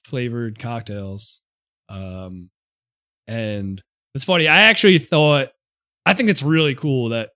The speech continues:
anybody would put this together, and I appreciate it. Um, and I hope that they wouldn't be listening and, and think I'm dissing them,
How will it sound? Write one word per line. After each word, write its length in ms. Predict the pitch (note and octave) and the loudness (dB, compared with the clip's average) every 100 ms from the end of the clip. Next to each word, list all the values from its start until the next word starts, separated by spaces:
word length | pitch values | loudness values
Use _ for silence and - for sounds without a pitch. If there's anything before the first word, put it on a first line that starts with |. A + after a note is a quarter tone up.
| - | -8
anybody 420 | C3 B2 A#2+ A#2+ | -6 -4 -4 -4
would 320 | A#2 A2+ G#2 | -4 -6 -8
put 140 | - C3+ | -12 -10
this 180 | A2 - | -8 -8
together, 340 | A2 G#2 G2 | -6 -6 -6
and 80 | G2+ | -6
I 60 | |
appreciate 540 | G2+ G2+ A2 G#2 G2 F2+ | -8 -8 -8 -8 -12 -14
it. 120 | F2+ _ _ _ _ _ _ _ | -16 _ _ _ _ _ _ _
Um, 440 | F#2+ F#2+ F2+ F2+ _ _ _ _ _ _ _ _ _ _ _ _ _ | -10 -8 -10 -12 _ _ _ _ _ _ _ _ _ _ _ _ _
and 120 | A2 G#2+ | -12 -8
I 60 | |
hope 160 | B2 A#2 | -6 -6
that 140 | A2 | -8
they 160 | A2 G#2+ | -8 -6
wouldn't 240 | A2 G#2 | -6 -6
be 80 | A2 | -8
listening 480 | G2+ - G#2+ F#2+ F#2+ | -8 -10 -10 -12 -14
and, 140 | F#2+ G2+ | -16 -18
and 160 | G2 | -16
think 140 | A2 G#2+ | -12 -12
I'm 120 | F#2+ | -10
dissing 360 | G#2 G2+ G2 | -12 -12 -14
them, 180 | F#2 F#2 | -16 -18